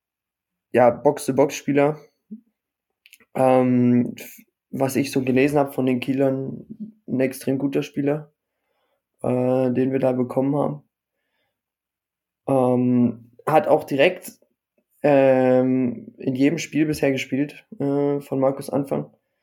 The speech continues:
Ähm, auch, ja, zeigt für mich, wie, wie, wie wichtig für Markus Anfang die Verpflichtung von Arslan war. Ähm, sicher eine Position, wo wir jetzt nicht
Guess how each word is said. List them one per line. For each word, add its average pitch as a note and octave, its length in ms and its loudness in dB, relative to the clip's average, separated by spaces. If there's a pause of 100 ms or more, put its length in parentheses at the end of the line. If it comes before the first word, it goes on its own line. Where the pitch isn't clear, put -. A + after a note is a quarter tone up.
(460)
Ähm, C3 840 -4 (420)
auch, - 380 0 (380)
ja, C#3 340 -2 (360)
zeigt B2 300 -2
für - 80 -8
mich, C3+ 280 -4
wie, B2+ 200 0
wie, B2+ 440 -2
wie B2 160 -4
wichtig C#3 360 -4
für B2+ 460 -4 (180)
Markus C3 300 -8
Anfang C3+ 320 -4
die B2+ 220 -2
Verpflichtung C3+ 560 -6
von - 160 -10
Arslan C3+ 340 -4
war. C3+ 280 -4 (920)
Ähm, B2 420 0
sicher C#3 260 -2
eine D3 120 4
Position, C3 680 -2
wo C3+ 140 0
wir C3+ 80 0
jetzt C3 320 -2
nicht C#3 460 -4